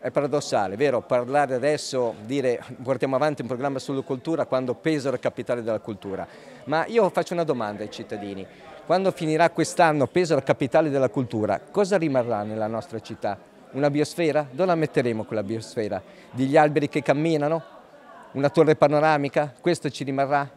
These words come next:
Ci rimarrà per caso invece un museo? Avremo a disposizione un museo dove poter tutto l'anno comunque fare degli eventi, far vedere dei,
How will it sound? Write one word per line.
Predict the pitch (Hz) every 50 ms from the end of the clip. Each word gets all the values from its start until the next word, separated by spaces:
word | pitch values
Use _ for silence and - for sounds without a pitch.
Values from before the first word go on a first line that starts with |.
| - - - - - - - - - -
Ci | - - - 165
rimarrà | 156 160 180 185 190 170
per | - 180 156
caso | - 196 180 165 165
invece | 170 165 170 175 160 - - 170
un | 165 160
museo? | 165 165 151 151 185 170 165 156 160 156 -
Avremo | - 123 151 165 165 156
a | 156
disposizione | 151 147 - - 160 143 151 160 - - 160 156
un | 151
museo | 147 151 143 123 156 165 151 143
dove | 135 156 147 151
poter | - - 160 135 - - 165 160 147 139
tutto | - - 165 156 - - 165 147
l'anno | 151 156 165 156 151 156 151 135
comunque | - - 147 143 156 156 - - 135
fare | - - 147 143 143 143
degli | 139 139 139 135 139
eventi, | 135 120 156 151 143 143 131 - 147 139 - - - - -
far | - 139 135
vedere | 135 147 135 156 147 143 143
dei, | 131 147 147 117 -